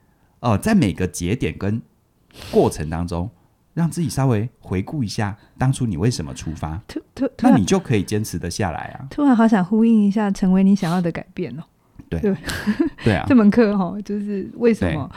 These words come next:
Speaker 1: 对。
Speaker 2: 就是课程里我也有讲到，
Speaker 1: 对。
Speaker 2: 你为什么要学会这件事情。
Speaker 1: 没错，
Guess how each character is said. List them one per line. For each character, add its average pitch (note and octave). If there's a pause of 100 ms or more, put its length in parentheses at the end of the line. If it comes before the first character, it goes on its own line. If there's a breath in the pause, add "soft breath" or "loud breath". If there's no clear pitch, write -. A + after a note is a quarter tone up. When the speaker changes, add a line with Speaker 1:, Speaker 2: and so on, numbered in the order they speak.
(280 loud breath)
Speaker 1:
对。 G#3+
Speaker 2:
就 G#3
是 G3+
课 A#3
程 F#3+
里 F3+
我 F#3
也 F#3
有 F#3
讲 F3
到， E3
Speaker 1:
对。 G#3
Speaker 2:
你 F#3+
为 A3+
什 G#3+
么 D#3+
要 E3+
学 C3
会 D#3
这 D3+
件 -
事 -
情。 -
Speaker 1:
没 G2+
错， G#2